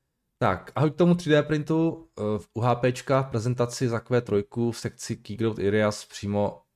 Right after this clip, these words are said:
eh, tři D zmiňují, píšou tam o double digit revenue growth, eh, a takže v tomhle odvětví chtějí spustit něco nového na konci, eh, roku,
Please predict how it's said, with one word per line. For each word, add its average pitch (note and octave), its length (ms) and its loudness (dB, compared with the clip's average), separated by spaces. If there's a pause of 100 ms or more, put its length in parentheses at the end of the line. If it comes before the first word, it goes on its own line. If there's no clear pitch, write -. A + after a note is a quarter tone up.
eh, F#2 220 -2
tři - 160 -10
D G#2+ 120 0
zmiňují, F#2 340 -2
píšou F#2 260 -8
tam F#2 180 -4
o G#2 40 -2
double F#2 240 -4
digit F#2 280 -8 (160)
revenue F#2 340 2
growth, F2 420 0 (340)
eh, F2 200 0
a E2+ 100 -6
takže E2+ 460 -4
v - 140 -12 (200)
tomhle F2+ 200 -2
odvětví E2+ 400 -6
chtějí F2 220 -4
spustit - 360 -10
něco F2 280 -2
nového E2+ 380 -2
na F2 80 -2
konci, F2 360 -6
eh, - 420 -6
roku, A#2+ 500 -4